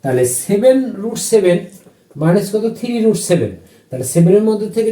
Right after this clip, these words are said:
যদি আমরা থ্রি যদি মাইনাস করি, তাহলে আমরা কি পাবো? ফোর রুট সেভেন। খুব সহজ কিন্তু এটা। তাহলে এটা কিন্তু এমসিকিউ আর আমাদের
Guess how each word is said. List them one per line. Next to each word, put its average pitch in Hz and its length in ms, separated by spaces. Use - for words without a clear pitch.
যদি 208 180
আমরা 185 140
থ্রি 170 180
যদি 160 160
মাইনাস 185 340
করি, 185 180
তাহলে 165 220
আমরা 160 200
কি 185 140
পাবো? 123 160
ফোর 156 140
রুট 269 180
সেভেন। 170 380
খুব 226 100
সহজ 214 280
কিন্তু 135 260
এটা। 87 140
তাহলে 135 260
এটা 180 160
কিন্তু 220 220
এমসিকিউ 185 380
আর 175 80
আমাদের 165 300